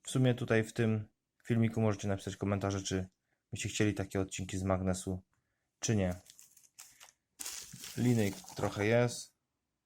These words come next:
Dzięki za uwagę. Zerknijcie do opisu. Poczytajcie, co tam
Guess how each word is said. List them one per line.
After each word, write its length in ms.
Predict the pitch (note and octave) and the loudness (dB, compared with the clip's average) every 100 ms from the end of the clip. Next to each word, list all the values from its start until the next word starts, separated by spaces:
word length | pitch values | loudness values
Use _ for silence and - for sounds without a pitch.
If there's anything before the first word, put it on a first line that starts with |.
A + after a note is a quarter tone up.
| _ _ _ _ _ _ _ _ _ _ _ _ _ - | _ _ _ _ _ _ _ _ _ _ _ _ _ -10
Dzięki 360 | G2 A#2+ A#2 A2 | 0 2 2 -2
za 120 | A2 | 0
uwagę. 600 | G2+ G2 G#2 G2+ G#2 G2+ - - - - - - _ _ - | 0 2 2 2 0 -2 -8 -20 -20 -18 -18 -20 _ _ -4
Zerknijcie 540 | G#2 A2+ A2+ A2+ A2+ | 4 4 4 0 2
do 160 | G#2 G2+ | 4 4
opisu. 540 | G2 G#2+ - A2 G#2 G2+ _ _ _ _ _ _ _ _ _ _ _ - | 2 -2 0 0 0 -6 _ _ _ _ _ _ _ _ _ _ _ -2
Poczytajcie, 540 | B2 A2 G#2 G2 - | 0 2 0 -2 -4
co 80 | - | -2
tam 280 | F#2+ F#2+ | -2 -2